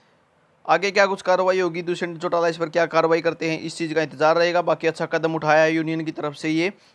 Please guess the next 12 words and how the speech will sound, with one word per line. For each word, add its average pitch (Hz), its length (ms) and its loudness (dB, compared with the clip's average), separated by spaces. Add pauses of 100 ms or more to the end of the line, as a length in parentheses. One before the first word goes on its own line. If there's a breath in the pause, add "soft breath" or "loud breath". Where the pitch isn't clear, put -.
अच्छा 180 220 2
कदम 170 260 2
रहेगा। 143 360 2 (140)
आप 151 140 4
भी 175 420 -6 (180)
अच्छे 160 200 -4
से 165 140 -6
सपोर्ट 175 300 -4
करें 175 200 0
यूनियन 175 360 -2
को 196 160 0 (340 soft breath)
और 170 200 4